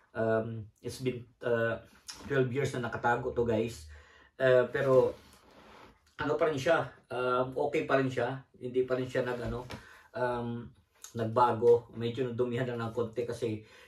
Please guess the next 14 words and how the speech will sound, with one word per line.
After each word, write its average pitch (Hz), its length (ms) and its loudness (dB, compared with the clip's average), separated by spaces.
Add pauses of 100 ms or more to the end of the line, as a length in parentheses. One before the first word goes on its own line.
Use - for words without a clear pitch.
(100)
um, 117 480 -2 (640)
hindi 127 160 0
ko 127 160 0
nalagyan 120 480 0
ng 113 80 -6
plastic 113 480 -6
yung 110 240 -6
ano, 113 80 -6 (240)
hindi 110 160 -4
ko 117 80 -8
naibalot 110 480 -2
ba. 101 160 -4
Pero 123 480 4 (160)
sa, 131 240 -2